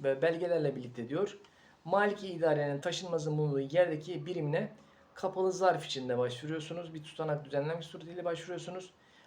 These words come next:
Başvururken, e, bazı bedeller belirtilmiş. Bu bedelleri ilgili bir idarenin muhasebe birim-, birimine yatırıyorsunuz. Daha sonra komisyonun kuruluşundan bahsettik. Komisyon tek tek bu zarfları açıyor ve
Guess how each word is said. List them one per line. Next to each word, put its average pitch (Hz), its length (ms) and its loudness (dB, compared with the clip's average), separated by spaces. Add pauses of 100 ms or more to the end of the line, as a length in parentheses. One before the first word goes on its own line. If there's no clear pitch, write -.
(160)
Başvururken, 190 680 2 (500)
e, 76 140 -4 (840)
bazı 180 300 4
bedeller 175 460 4
belirtilmiş. 143 540 0
Bu 175 100 -10
bedelleri 156 440 2
ilgili 170 560 -8
bir 151 180 -10
idarenin 156 440 2
muhasebe 156 400 0
birim-, 123 260 -8
birimine 127 320 -2
yatırıyorsunuz. 139 680 -2 (1300)
Daha 226 140 4
sonra 202 240 0
komisyonun 190 540 -2
kuruluşundan 147 640 -4
bahsettik. 185 540 -2 (560)
Komisyon 233 640 4 (480)
tek 226 220 6
tek 208 180 4
bu 202 60 -4
zarfları 208 600 4 (100)
açıyor 185 460 0
ve 208 240 2